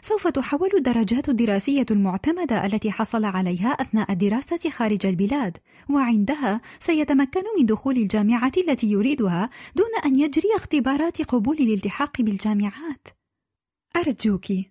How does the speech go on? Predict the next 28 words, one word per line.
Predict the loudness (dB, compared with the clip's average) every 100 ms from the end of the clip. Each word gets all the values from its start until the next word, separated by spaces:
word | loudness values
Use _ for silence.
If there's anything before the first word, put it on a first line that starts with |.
| _ -10
اقبلي | -4 2 2 2
عرضي، | -2 -4 -4 -6 -8 _ _
فأنت | -2 0 4
لن | 4 4
تخسري | -2 2 2 4 0
أي | 2 2
شيء | 2 -2 0
بإعطاء | 0 0 0 -2 0 0
ذكريات | 2 2 2 2 2 0
حبك | 0 0 0 0 0
الأول | 0 0 0 4
لميسو | 6 6 4 0 -2
على | 2 2
أي | 2 -2
حال." | -2 -4 -4 -6 -12 _ _ _ _ _ -6
في | -2 2
تلك | 0 0
اللحظة | 0 0 0 0 0 -2
شعرت | -4 -2 0 2 2 4
يي | 2
جيونغ | 4 2 2 2
أن | 4 4
أمرا | 4 4 4
ما | 4 4 4 4 4
ليس | 2 2 2
على | 2 4 4 4
ما | 4
يرام. | 2 4 2 2 -2